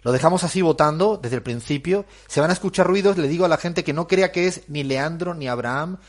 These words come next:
ni Crismar, ni Gabriela. No tienen ninguna responsabilidad, creo yo. Creo, bueno, eh, puede, ya se empiezan a escuchar los ruidos. Ya empiezan a escucharse los ruidos. N-, no, no voy a decir nada, lo voy a dejar así al fi-, no sé si al final de,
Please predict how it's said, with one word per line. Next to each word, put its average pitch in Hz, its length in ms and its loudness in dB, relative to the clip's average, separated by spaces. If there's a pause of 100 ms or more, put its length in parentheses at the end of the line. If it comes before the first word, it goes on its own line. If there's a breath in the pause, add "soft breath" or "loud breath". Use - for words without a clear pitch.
(200 soft breath)
ni 139 160 -6
Crismar, 147 560 -2
ni 170 120 -2
Gabriela. 135 600 2 (320 soft breath)
No 160 240 2
tienen 175 320 2
ninguna 156 320 -2
responsabilidad, 156 880 0 (340 soft breath)
creo 110 220 -4
yo. 120 360 -6 (180)
Creo, 104 220 -12
bueno, 98 180 -6 (120)
eh, - 140 -16 (280)
puede, 120 360 -6 (260)
ya 117 140 -12
se 123 60 -10
empiezan 98 260 -10
a - 20 -12
escuchar 92 300 -14
los 78 80 -16
ruidos. 73 300 -20 (420 soft breath)
Ya 139 160 2
empiezan 170 380 0
a - 20 0
escucharse 156 480 -2
los 135 100 0
ruidos. 160 420 -2 (560 loud breath)
N-, 151 180 -10
no, 143 260 2
no 151 100 0
voy 190 100 8
a 208 40 8
decir 175 260 2
nada, 120 180 0
lo 147 80 0
voy 214 120 2
a - 20 4
dejar 196 240 4
así 180 160 -2
al 170 80 0
fi-, 190 80 -4
no 208 120 -2
sé 233 100 -6
si 226 80 -2
al 220 80 2
final 180 320 -4
de, 202 120 -10